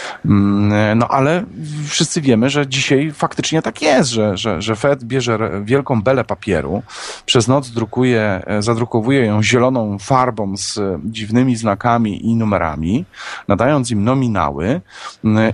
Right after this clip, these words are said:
a rano pożycza te kawałki papieru, mm, notabene bez żadnego pokrycia, żeby to też było jasne, e, e, pożycza te kawałki papieru po całym świecie na procent. No przecież to jest jakiś absurd, słuchajcie, niesamowity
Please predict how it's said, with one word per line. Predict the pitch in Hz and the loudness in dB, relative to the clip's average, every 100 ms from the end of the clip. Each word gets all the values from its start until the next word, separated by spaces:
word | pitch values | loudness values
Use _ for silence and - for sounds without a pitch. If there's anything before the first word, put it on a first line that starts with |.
| - | 2
a | 156 | 2
rano | 160 117 107 127 | 2 0 -2 -4
pożycza | - 156 147 147 - 107 | -4 -4 -2 -2 0 0
te | 110 - | 0 -2
kawałki | - 170 160 - - | 0 0 0 -2 -8
papieru, | 127 - 104 80 80 120 - - | -6 0 0 0 -2 -4 -6 -4
mm, | 127 131 107 110 | -2 0 0 0
notabene | 127 123 131 117 | 0 2 0 0
bez | 107 117 | -2 -2
żadnego | 110 113 131 143 | 0 0 0 0
pokrycia, | - 170 196 156 87 | -2 0 2 2 -2
żeby | 90 85 | -6 -10
to | 92 | -12
też | 92 | -12
było | 95 98 | -4 -2
jasne, | 69 - - - - - - - - - 123 | -2 -6 -8 -8 -10 -12 -18 -16 -16 -4 2
e, | 110 110 107 110 107 107 - | 4 6 4 4 4 2 0
e, | - 113 110 | 0 0 2
pożycza | 147 143 - 233 | 2 2 0 2
te | 175 156 | 2 2
kawałki | 147 143 147 - - | 0 0 0 -2 -4
papieru | 147 - 110 120 | -4 0 0 0
po | - | -2
całym | - 160 | 0 2
świecie | 151 123 113 160 | 0 -2 -2 -2
na | 208 | 2
procent. | 302 - - - _ _ - _ - - | 2 0 -2 -14 _ _ -20 _ -16 -8
No | |
przecież | - 143 | -4 2
to | 170 | 2
jest | 156 | 0
jakiś | - 170 - - | -4 -8 -8 -6
absurd, | 110 - - 135 110 | -6 -2 0 0 0
słuchajcie, | 110 107 101 - 127 | -2 2 2 2 0
niesamowity | 123 139 127 139 170 208 | 0 0 0 0 0 -2